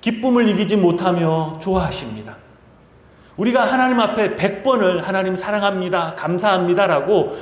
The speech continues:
우리의 삶의 순간순간 어디에서든지 기억하고 그런 고백을 하면 하나님과 우리의 관계가 좋아집니다. 내 마음에 하나님의 은혜와 사랑이 넘치기 시작하지요.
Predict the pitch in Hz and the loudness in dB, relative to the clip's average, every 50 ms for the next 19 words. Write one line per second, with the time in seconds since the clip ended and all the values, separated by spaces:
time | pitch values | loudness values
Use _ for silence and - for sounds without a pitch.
0 | - - - - 202 233 240 240 233 247 247 269 269 262 269 262 269 - 254 269 | -14 -10 -6 -2 0 2 2 0 0 -2 -4 -2 -2 0 -2 -2 -2 -2 -2 0
1 | 247 262 254 254 254 240 233 226 226 226 202 180 160 202 - 247 240 226 - 220 | 0 2 0 0 -2 -2 -2 0 0 0 2 2 2 2 4 2 0 0 0 -2
2 | 220 202 220 208 208 185 202 208 - - - 170 175 190 208 208 208 - 190 180 | -4 -2 -2 -4 -4 -4 -4 -6 -8 -6 -2 2 2 4 4 2 0 -2 -4 -2
3 | - 175 147 139 - 175 202 202 202 - 165 151 160 170 160 165 165 151 - - | -2 -2 -4 -2 0 0 2 2 2 0 -2 -2 -2 -2 -2 -2 -4 -4 -6 -6
4 | 208 190 147 135 160 160 120 98 82 - - - - - - - - - - - | -4 -2 -2 -2 -2 -2 -4 -8 -10 -14 -18 -20 -20 -20 -20 -20 -20 -20 -20 -20
5 | - - - 233 240 233 233 226 220 214 214 208 196 196 190 151 143 156 185 185 | -12 -6 -2 0 0 0 0 0 0 0 2 2 4 4 2 2 0 0 2 2
6 | 175 175 175 - 131 123 139 151 147 - 135 123 - - - 131 127 143 151 143 | 2 2 2 -2 -4 -4 -4 -4 -4 -4 -4 -6 -6 -4 -2 0 0 0 -2 -4
7 | 139 104 92 87 87 - - - - - - - - - - - _ _ - - | -6 -10 -12 -14 -16 -18 -20 -20 -20 -20 -20 -20 -20 -20 -20 -20 _ _ -18 -6
8 | - 175 233 269 254 233 202 196 202 208 247 247 220 170 - - - - - - | -2 0 0 2 2 2 2 2 2 2 0 0 -2 -2 -6 -10 -14 -18 -20 -20
9 | - - - - 247 254 262 262 254 254 247 220 202 214 233 240 233 220 220 208 | -20 -12 -6 -4 -4 -2 -2 -2 0 0 2 2 2 2 2 2 2 2 2 0
10 | 208 - - 220 220 214 208 202 202 190 175 170 190 214 220 - - 226 208 214 | 0 -2 -2 -2 0 0 0 -2 -2 0 0 2 2 0 0 -2 -4 -4 -6 -6
11 | - - 220 208 - 170 131 - - 101 98 | -4 -4 -4 -4 -4 -6 -8 -8 -10 -12 -12